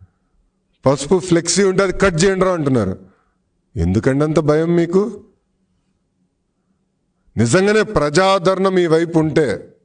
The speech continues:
ఏం తప్పు మీరు చేయకపోతే బేషరతుగా ప్రజల్లోకి వెళ్ళండి. వెళ్ళి, "మాకు ఓటేయండి, మేము ఈ చేసాం, మాకు ఓటేయండి" అని చెప్పండి.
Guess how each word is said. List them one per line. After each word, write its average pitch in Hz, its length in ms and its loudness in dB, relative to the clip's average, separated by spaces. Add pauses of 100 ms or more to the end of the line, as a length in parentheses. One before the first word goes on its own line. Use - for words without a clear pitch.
(720)
ఏం 175 340 2
తప్పు 185 260 -2
మీరు 180 340 0
చేయకపోతే 151 480 0
బేషరతుగా 143 580 0
ప్రజల్లోకి 220 520 0
వెళ్ళండి. 165 400 0 (2750)
వెళ్ళి, 208 200 2
"మాకు 185 240 0
ఓటేయండి, 196 480 2
మేము 151 220 0
ఈ 143 160 0
చేసాం, 180 480 0
మాకు 160 160 0
ఓటేయండి" 202 460 2
అని 202 120 0
చెప్పండి. 196 320 0